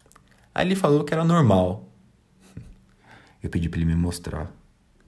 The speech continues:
Ele olhou pra escada de novo, olhou pra mim, abriu o botão da bermuda,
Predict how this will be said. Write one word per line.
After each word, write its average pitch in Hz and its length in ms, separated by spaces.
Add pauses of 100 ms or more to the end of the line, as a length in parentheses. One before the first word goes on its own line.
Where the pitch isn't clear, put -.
(680)
Ele 90 140
olhou 92 160
pra 101 100
escada 95 300
de 90 120
novo, 107 680
olhou 98 280
pra 98 180
mim, 98 480 (540)
abriu 92 300
o 90 40
botão 92 340
da 90 80
bermuda, 85 680